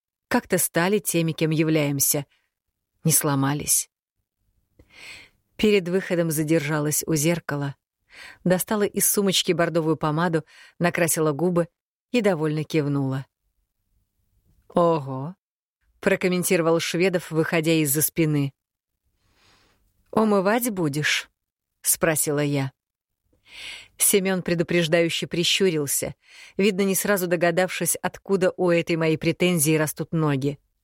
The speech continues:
Скорее всего, он ведь даже не запомнил тот эпизод. Слишком незначительным он был для Семёна.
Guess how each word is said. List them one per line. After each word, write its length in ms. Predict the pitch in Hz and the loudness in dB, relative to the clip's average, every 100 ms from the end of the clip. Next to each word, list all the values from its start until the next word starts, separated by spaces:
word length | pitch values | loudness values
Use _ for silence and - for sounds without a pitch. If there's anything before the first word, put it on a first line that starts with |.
| _ _ - - - - | _ _ -16 -14 -12 -6
Скорее 360 | - 196 226 | 0 2 2
всего, 340 | 233 - 185 214 | 0 0 2 2
он 140 | 202 | 2
ведь 220 | 185 175 | 0 0
даже 260 | 160 185 180 | 0 0 0
не 120 | 180 | -2
запомнил 580 | 160 170 - 190 202 151 | 0 -2 0 -2 0 -4
тот 200 | 147 - | -6 -6
эпизод. 560 | 160 151 151 139 139 - _ _ _ _ | -6 0 0 2 -2 -4 _ _ _ _
Слишком 540 | - 185 165 - 165 | -2 2 2 0 0
незначительным 880 | 165 151 175 170 - 196 - 135 131 | 0 2 0 0 -2 -2 -2 -2 -2
он 180 | - 147 | -2 0
был 140 | 139 135 | 0 0
для 160 | 135 | 2
Семёна. 580 | 135 - 143 139 135 135 | 2 0 0 0 0 -4